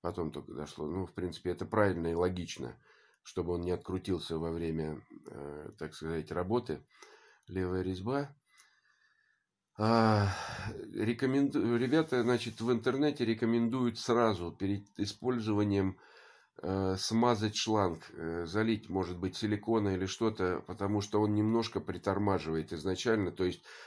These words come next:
они даже не прокручиваются, надо его выпрямить, чтобы моторы запустились. Вот, э, поэтому не пожалейте смазки силиконовой или что-то там трубочкой туда налить, э, чтобы пролилось. Э,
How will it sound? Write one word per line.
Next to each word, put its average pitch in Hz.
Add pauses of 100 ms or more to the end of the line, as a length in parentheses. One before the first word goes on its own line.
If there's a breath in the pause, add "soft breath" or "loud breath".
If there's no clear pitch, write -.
(140 loud breath)
они 98
даже 95
не 98
прокручиваются, 101
надо 95
его 101
выпрямить, 98 (640 soft breath)
чтобы 92
моторы 101
запустились. 95 (640 soft breath)
Вот, 90
э, 82 (180)
поэтому 110
не 110
пожалейте 110
смазки 113
силиконовой 92
или 90
что-то 98
там 85
трубочкой 92
туда 90
налить, 98
э, 87
чтобы 90
пролилось. 95 (1400 loud breath)
Э, 101